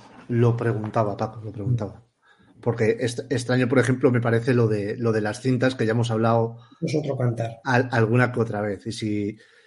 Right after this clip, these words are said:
Speaker 1: la gente que está viendo el programa no sabe de lo que hablamos, luego lo, lo rescato en el, en el sumario. Pues prosigo. Y es que pone terreno abrupto, dice, "Por otro lado, la última hora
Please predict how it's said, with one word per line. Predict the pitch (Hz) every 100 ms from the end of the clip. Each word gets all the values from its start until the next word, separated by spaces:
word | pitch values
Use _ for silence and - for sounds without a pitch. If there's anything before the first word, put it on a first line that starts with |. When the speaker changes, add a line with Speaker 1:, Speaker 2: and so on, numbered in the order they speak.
| _ -
Speaker 1:
la | 113 113
gente | 117 120
que | 117
está | 117 120
viendo | 120 117 113
el | 113 107
programa | - 110 110 113 110 110 120
no | 117 113 110
sabe | 110 117 110
de |
lo | 110 107
que |
hablamos, | 113 117 127 131 123
luego | 135 110 110
lo, | 110 139
lo | 120 113
rescato | 110 107 - 117 117
en |
el, | 104 101 101 107 _ _ _ _ _ _ -
en | 120
el | 107 101 98
sumario. | - 104 95 92 101 _ _ _ - - - _ _ _
Pues | - 120 117
prosigo. | - 127 120 156 170 190 - _ _ _ _ _ -
Y | 151
es | 147 147
que | 165
pone | 147 139 131
terreno | 131 123 147
abrupto, | 135 143 151 - 185
dice, | 165 120 139
"Por | 135 120 -
otro | 160 156 151
lado, | 151 180
la | 175 120
última | 135 139 156 143 135
hora | 131 131 139 143